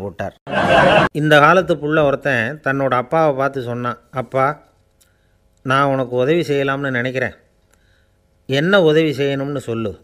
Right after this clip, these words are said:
அப்படின்னா. "நீ சும்மா இருந்தா அதுவே எனக்கு செய்யற பெரிய உதவிடா" அப்படின்னார் அப்பா. சும்மா இருக்கிறதும் ஒரு உதவி தான்.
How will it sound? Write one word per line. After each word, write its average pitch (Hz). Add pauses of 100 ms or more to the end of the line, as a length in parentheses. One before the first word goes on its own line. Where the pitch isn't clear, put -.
அப்படின்னா. 117 (1160)
"நீ 135
சும்மா 180
இருந்தா 151 (160)
அதுவே 147
எனக்கு 139
செய்யற 131
பெரிய 120
உதவிடா" 107 (200)
அப்படின்னார் 120
அப்பா. 104 (960)
சும்மா 175
இருக்கிறதும் 175
ஒரு 156
உதவி 139
தான். 131